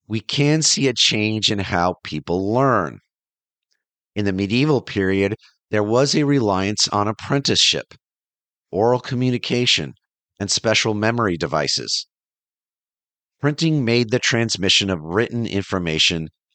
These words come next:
more efficient. Anyone could learn if they knew how to read. Not only craftsmen, but university students could now go beyond their teachers. There was no need to sit at the master's feet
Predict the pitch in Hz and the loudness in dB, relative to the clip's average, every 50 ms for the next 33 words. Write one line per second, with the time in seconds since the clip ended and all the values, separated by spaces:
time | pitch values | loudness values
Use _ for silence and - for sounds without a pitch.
0 | _ - 76 80 87 92 90 90 90 87 - - 90 - - 90 78 - - 71 | _ -14 -8 -4 -2 0 2 2 2 0 -2 -4 -6 -4 -2 0 0 0 0 -2
1 | - - - - _ _ _ _ _ _ _ _ _ _ _ _ _ _ _ _ | -4 -8 -10 -12 _ _ _ _ _ _ _ _ _ _ _ _ _ _ _ _
2 | _ _ _ _ _ _ _ _ _ _ _ _ _ _ _ _ _ - - 208 | _ _ _ _ _ _ _ _ _ _ _ _ _ _ _ _ _ -4 0 2
3 | 214 220 180 127 110 95 - - 101 80 87 87 85 80 71 62 62 _ _ _ | 4 4 4 2 2 0 -2 -2 -2 0 2 2 2 2 0 -4 -8 _ _ _
4 | _ _ - 95 - - 110 98 95 98 104 101 92 98 87 85 78 - 92 80 | _ _ -6 -6 -2 0 0 0 2 2 0 0 2 2 0 0 0 -2 -4 -4
5 | 80 92 107 107 85 67 64 - _ _ _ _ _ _ _ _ _ _ _ _ | -2 -2 -2 -2 -2 -4 -6 -10 _ _ _ _ _ _ _ _ _ _ _ _
6 | _ _ _ _ - 104 104 107 107 98 98 90 - - - - - 147 156 170 | _ _ _ _ -2 0 2 2 2 2 0 -2 -4 -6 -10 -6 -2 0 0 0
7 | 165 - - - - 92 80 73 87 - _ _ _ _ _ _ - 107 98 - | 0 0 -2 0 -2 -2 -4 -6 -8 -12 _ _ _ _ _ _ -6 -4 -4 0
8 | 110 127 156 170 151 147 131 135 135 - - 110 110 98 - - - 101 92 85 | 0 2 2 2 2 2 2 2 2 2 2 0 0 0 0 0 0 0 -2 -2
9 | 90 82 - - - - - _ _ - 104 98 92 90 101 110 117 131 131 110 | -2 -2 -4 -6 -6 -8 -14 _ _ -6 -4 -4 -2 -2 0 0 0 0 -2 -4
10 | 98 92 107 104 117 107 90 117 110 98 87 87 87 90 92 98 104 - - - | -4 0 0 0 0 0 -2 -2 -2 0 0 0 0 0 0 -2 -2 -2 -4 -4
11 | - - 131 135 - - - 80 57 - - - - - _ _ _ _ _ _ | -4 -4 -2 -2 0 0 -2 -2 -4 -4 -6 -6 -6 -8 _ _ _ _ _ _
12 | _ _ _ _ _ _ _ _ _ _ _ _ - 135 147 160 170 160 175 160 | _ _ _ _ _ _ _ _ _ _ _ _ -4 -2 0 0 0 0 0 0
13 | 160 160 151 151 160 175 165 143 - 95 90 - - - 135 113 - - - - | 0 0 0 -2 -2 -2 -2 -2 -2 0 0 2 2 2 0 -2 -2 -6 -8 -6
14 | - 98 90 95 101 101 104 - - - 92 87 - - - 139 135 113 - - | -6 -4 -2 -2 -2 0 0 -2 -2 -2 -2 -2 -2 -2 -2 -2 -2 -2 -4 -8